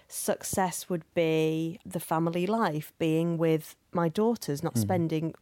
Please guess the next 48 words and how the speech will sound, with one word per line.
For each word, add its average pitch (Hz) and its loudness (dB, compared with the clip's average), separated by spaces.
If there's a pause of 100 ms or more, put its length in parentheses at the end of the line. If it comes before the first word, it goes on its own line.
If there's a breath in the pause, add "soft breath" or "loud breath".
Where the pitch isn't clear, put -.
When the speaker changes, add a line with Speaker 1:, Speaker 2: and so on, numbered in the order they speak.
(120)
Speaker 1:
all 190 2
my 156 2
time 156 -2
at - -4
work, 143 -2 (480 loud breath)
the 196 0
quality 180 0
of 170 -2
your 175 4
relationships, 190 0
you 180 2
know, 151 2
how 180 0
close 165 0
are 160 2
you 165 2
with 160 0
the 160 -8
people 170 0
that 170 -4
really 175 2
matter 220 -4
to - -2
you? 143 4
How 156 0
much 160 0
time 170 0
do 165 -4
you 170 2
have 190 -2
for - -8
those 151 0
people? 131 -2 (580 loud breath)
How 196 2
content 185 0
are 170 2
you 190 4
within 175 4
yourself? 180 0
Speaker 2:
Mm. 107 4 (100)
Speaker 1:
You 220 4
know, 180 2
how 214 0
happy 202 -2
are 196 4 (140)
you 180 0
to - -10
be 185 2